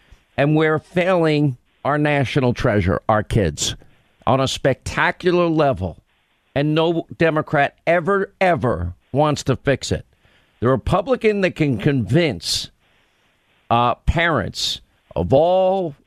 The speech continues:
races and backgrounds that they're going to fix the educational system and get elected and do it, that politician, uh, that'll be the single greatest electoral transfer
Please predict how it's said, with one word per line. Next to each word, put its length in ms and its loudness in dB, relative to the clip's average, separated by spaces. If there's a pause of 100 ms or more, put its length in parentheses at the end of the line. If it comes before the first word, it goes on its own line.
races 520 -2
and 200 -2
backgrounds 680 0
that 280 0
they're 260 0
going 460 0
to 180 -2
fix 420 -6
the 220 2
educational 760 -2
system 560 -2 (800)
and 280 -2
get 160 2
elected 640 -2 (100)
and 200 0
do 260 2
it, 160 -2 (520)
that 160 -4
politician, 800 0 (180)
uh, 240 0
that'll 260 2
be 140 0
the 120 0
single 680 0
greatest 920 -2 (460)
electoral 880 0 (500)
transfer 920 0